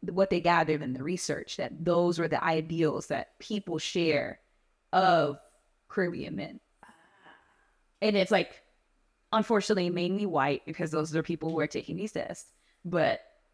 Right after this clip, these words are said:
yeah. So you think that Caribbean girls are trying to tear the community down? We ain't the only ones, okay? We ain't the only ones. They think y'all hypersexual.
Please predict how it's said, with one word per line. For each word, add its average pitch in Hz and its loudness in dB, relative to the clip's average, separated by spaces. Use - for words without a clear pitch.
yeah. 170 -2
So 196 2
you 370 2
think 359 0
that 226 2
Caribbean 285 0
girls 220 2
are 196 0
trying 285 2
to 254 0
tear 302 2
the 285 2
community 277 0
down? 254 2
We 294 4
ain't 294 2
the 285 4
only 277 2
ones, 254 -2
okay? 285 -2
We 233 0
ain't 240 -4
the 247 2
only 240 2
ones. 202 -4
They 156 -2
think 247 -2
y'all 185 4
hypersexual. 240 0